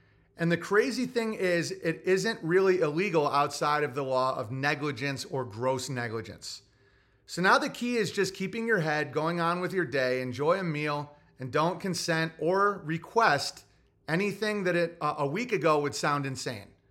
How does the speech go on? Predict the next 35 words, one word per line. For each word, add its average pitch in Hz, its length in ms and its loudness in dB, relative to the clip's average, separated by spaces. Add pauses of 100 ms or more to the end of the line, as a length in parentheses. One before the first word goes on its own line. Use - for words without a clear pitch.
That's 160 180 4
key. - 440 -4 (640)
I 175 120 2
do 247 100 2
this 240 200 4
all 214 120 6
the 185 80 6
time. 180 220 2
I 139 80 0
do 156 100 -4
check 180 300 0
marks 165 280 2
with 151 100 -4
my 139 180 -2
head. 120 300 -8 (500)
It's 170 180 -2
like, 190 280 4
if 208 140 6
I 247 120 8
said 254 260 6
this, 240 200 0
if - 140 -4
I 226 140 6
felt 233 300 0
this 226 180 -2
way 214 120 4
a 175 40 2
week 185 240 0
ago, 147 280 2
would 135 100 0
I 143 100 4
think 143 240 -6
it 151 40 -2
was 131 120 -4
insane? 117 600 -8